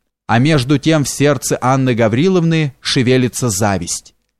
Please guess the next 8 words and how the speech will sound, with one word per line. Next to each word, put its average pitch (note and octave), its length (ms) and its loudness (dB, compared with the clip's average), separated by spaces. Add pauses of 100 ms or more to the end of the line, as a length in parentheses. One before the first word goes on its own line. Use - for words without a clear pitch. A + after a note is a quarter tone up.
(420)
Она C#3+ 260 2
сравнивает D3+ 640 0
свое C#3 320 0
положение B2+ 840 0 (260)
и C#3+ 100 0
находит F3 480 0
его E3+ 220 0
печальнее. F#2+ 840 -2